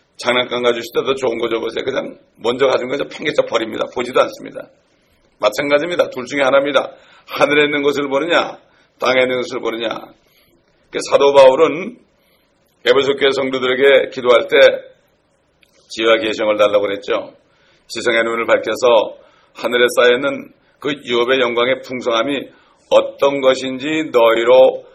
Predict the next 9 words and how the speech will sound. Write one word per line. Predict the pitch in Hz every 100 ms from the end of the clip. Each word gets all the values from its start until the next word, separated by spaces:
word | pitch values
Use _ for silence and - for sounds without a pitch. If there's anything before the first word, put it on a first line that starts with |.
| _ -
알게 | 104 110 107 110 113
하시기를 | - 113 110 117 123 123 - _ _ -
원하노라. | 117 98 104 113 113 - - - _ _ _ _ _ _ _ _ _ _ _ _ _ _ _ _ _ _
결국 | 123 180 175
거듭나지 | 139 139 143 139 143
않으면 | 151 131 151 180 139 123 -
알 | - -
수가 | - 151
없어요. | - 98 98 71 - -